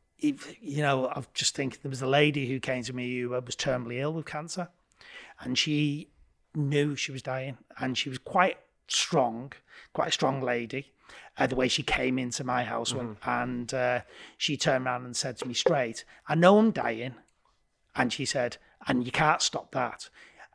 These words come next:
Speaker 1: And, uh, she said, "But I wanna know how long I've got." And I, I knew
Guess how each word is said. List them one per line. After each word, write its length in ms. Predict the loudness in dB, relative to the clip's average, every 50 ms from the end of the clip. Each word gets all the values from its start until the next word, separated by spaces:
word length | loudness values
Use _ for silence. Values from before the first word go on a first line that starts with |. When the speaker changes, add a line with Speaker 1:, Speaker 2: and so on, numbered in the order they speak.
| 0
Speaker 1:
And, 300 | 2 2 2 2 2 0
uh, 140 | -2 -4 -4
she 180 | -4 -2 -2 -2
said, 260 | -2 -2 -4 -4 -6 -12 -8 -4
"But 120 | 0 2
I 20 | 2
wanna 320 | 2 4 2 2 2 0
know 380 | 0 0 0 0 -2 -2 -4 -8 _ _ _ _ _
how 260 | -4 -2 0 0 0
long 280 | 0 -2 -4 -6 -8 -10
I've 140 | -14 -12 -10
got." 280 | -6 -4 -4 -4 -6 -8 _ _ _ _ _ _ -20 -20 -20 -20 -20 -20 _ _ -2
And 200 | 0 0 2 2
I, 360 | 0 2 4 4 2 2 0 -6 _ -4 0
I 40 | 4
knew 380 | 6 6 6 6 6 4 2